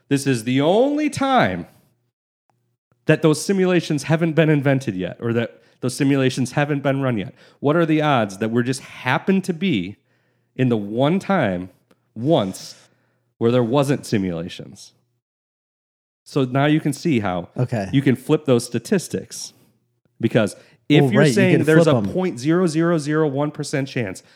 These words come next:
Speaker 1: that simulations will exist at some point, let's give that. All right,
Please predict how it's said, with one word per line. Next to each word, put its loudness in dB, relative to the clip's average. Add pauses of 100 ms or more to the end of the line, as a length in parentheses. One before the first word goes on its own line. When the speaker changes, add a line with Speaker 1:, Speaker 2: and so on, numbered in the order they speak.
(100)
Speaker 1:
that -6
simulations 0
will 0
exist -10
at -20
some -18
point, -20 (340)
let's -8
give -4
that. -6 (360)
All -4
right, -2